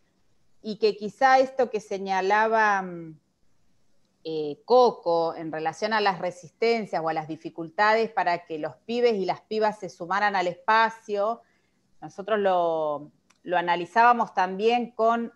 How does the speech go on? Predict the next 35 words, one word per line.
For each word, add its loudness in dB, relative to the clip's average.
una, -2
quizá 2
una 2
dificultad -2
nuestra -4
como -2
equipo 0
en -8
el -10
sentido 0
de -6
cómo 0
pensar 0
la -2
convocatoria, 0
digo, -6
¿no? 0
¿Dónde, -2
dónde 0
nos -8
encontramos -2
con -4
los -6
pibes -4
y -10
las -10
pibas? -2
¿Qué 4
representa 2
para 4
los -4
chicos -2
y -4
las -4
chicas 0